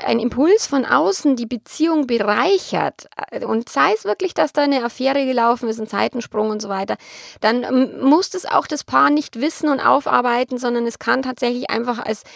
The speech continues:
Impuls, eine Bereicherung genommen werden. Die guten Gefühle kannst du für dich behalten und in die Beziehung tragen und d-, dort lassen.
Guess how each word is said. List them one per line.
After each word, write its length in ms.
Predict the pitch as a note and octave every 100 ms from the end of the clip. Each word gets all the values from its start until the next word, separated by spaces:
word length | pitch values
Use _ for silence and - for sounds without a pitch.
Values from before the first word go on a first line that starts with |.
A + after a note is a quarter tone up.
| - -
Impuls, 520 | A#3+ A#3 D4 D#4 D4
eine 120 | B3+
Bereicherung 720 | A#3 A#3 G#3 C#4 C#4+ B3+ C4 C4+ - - _
genommen 640 | A#3 A3 A3 C4+ E4+ D#4+
werden. 460 | D4 D4+ D4+ D4 D4
Die 100 | C4+
guten 360 | C4 D#4 D#4+
Gefühle 440 | C#4+ C#4 C#4+ C#4+ C#4
kannst 320 | - A#3+ -
du 60 | B3+
für 160 | B3+
dich 260 | A3 D4 -
behalten 520 | C#4+ B3 C4 C#4+ C4+
und 100 | B3
in 240 | G#3 C#4
die 80 | D#4
Beziehung 560 | D#4 - - B3 A#3 A#3+
tragen 500 | - G3 - G#3+ B3+ - - - -
und 300 | - C4+ - - A3+
d-, 140 | -
dort 260 | - A#3 A#3
lassen. 440 | G3+ A3 - -